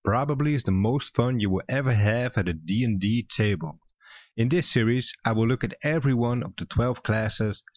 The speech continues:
in the Player's Handbook and give you five reasons why that class is probably the most fun class you can play. I will not show you how to optimize or min-max this class,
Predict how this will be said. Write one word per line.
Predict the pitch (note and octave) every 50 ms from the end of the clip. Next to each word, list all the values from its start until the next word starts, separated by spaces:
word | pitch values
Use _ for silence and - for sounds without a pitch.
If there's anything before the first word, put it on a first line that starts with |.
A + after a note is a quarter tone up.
| - _ _ _
in | - F#2+
the | F2+ -
Player's | - A2+ A#2+ C3+ C3 A#2+ -
Handbook | A#2 A#2 A#2+ A#2+ G#2 A#2 A#2 A#2 - - -
and | G2+ G2+ G2+ F2+
give | A2+ B2 A#2 -
you | G#2 A2+ B2+ B2
five | - - - A2+ B2 C3 B2+ A#2 F#2+
reasons | G2 G#2 G#2 F2+ - - E2+ E2 - - _ _ - - - _ _
why | - F#2+ F2+ F#2
that | F#2+ B2+ C#3 D#3 - -
class | - C#3 C#3+ D3 D3+ - - -
is | A2 -
probably | - _ - G3+ G3 F3+ D#3+ B2+ A#2 A#2+ B2 C3+ C3+ - _ _ _ -
the | F#2
most | F#2 F#2 F2+ G2 A#2 B2+ - - -
fun | - B2 C3 C3
class | A#2 - - A2+ A2+ A#2 A#2 A#2+ - -
you | G#2+ G#2+
can | - A#2 A2 G2
play. | - F#2 F2+ E2 D2 C#2+ - _ _ - - - - _ _ _ -
I | - D#3 D#3+
will | D3+ C#3
not | C3 C3 B2+ A#2
show | - - - A2+
you | G#2+ G#2 G2 F#2
how | F2 F#2 F2+
to | E2 - - _ _ -
optimize | G2 G#2+ - - A2+ F#2+ G2 G2+ G2+ G#2 G#2 G#2 F#2
or | F#2+ F2+
min-max | F2 F2+ G2 G2 F#2+ F#2 G2 A2 A#2 - -
this | - A2 G#2+
class, | - - G#2+ G#2+ G#2+ A2 G#2+ G#2+ -